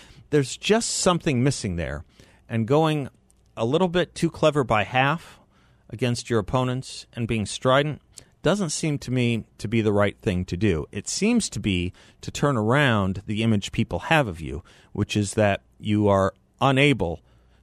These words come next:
to win a national election because you are unlikable. And you know what? That's the hardest thing in the world to overcome.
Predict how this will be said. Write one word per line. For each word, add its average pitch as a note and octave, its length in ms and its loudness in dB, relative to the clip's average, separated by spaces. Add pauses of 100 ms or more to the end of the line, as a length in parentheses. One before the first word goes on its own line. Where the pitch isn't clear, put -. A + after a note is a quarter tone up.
to - 100 0
win A2+ 140 4
a G#2+ 60 2
national G#2 540 0
election F#2+ 580 -2 (140)
because A2 340 -2
you G2 120 2
are G2 180 2
unlikable. G2 720 -2 (1400)
And A#2 300 -2 (420)
you A2 120 -2
know C#3+ 120 2
what? E3+ 280 2 (520)
That's A2 540 0
the D#3+ 140 -2
hardest D3 460 0
thing B2+ 220 0
in B2 80 -2
the A2+ 80 2
world A2+ 240 0
to - 120 -6
overcome. F#2+ 560 -6